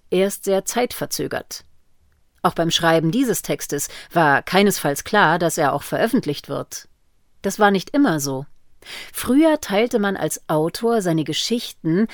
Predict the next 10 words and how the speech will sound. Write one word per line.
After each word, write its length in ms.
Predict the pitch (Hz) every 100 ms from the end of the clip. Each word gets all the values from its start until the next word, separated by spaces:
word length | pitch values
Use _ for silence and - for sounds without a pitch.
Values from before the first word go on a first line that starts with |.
| - - -
durch 200 | 190 -
das 180 | 165
Erzählen, 720 | - 160 - 247 294 226 151 151
beispielsweise 720 | 160 175 175 - 160 151 151
seiner 320 | 147 143 143
Abenteuer 720 | 175 202 180 - 165 170 170
oder 200 | 160 147
auch 120 | 151 -
von 240 | 147 147
Märchen, 600 | 160 180 190 - 151